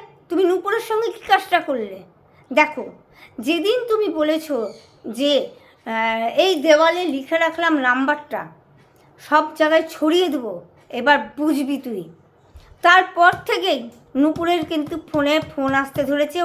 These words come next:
WhatsApp-এ বাজে বাজে মেসেজ আসা ধরেছে আননোন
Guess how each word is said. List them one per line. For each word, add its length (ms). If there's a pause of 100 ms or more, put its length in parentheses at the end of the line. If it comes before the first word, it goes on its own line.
WhatsApp-এ 560 (380)
বাজে 340
বাজে 220
মেসেজ 400
আসা 260
ধরেছে 420 (880)
আননোন 380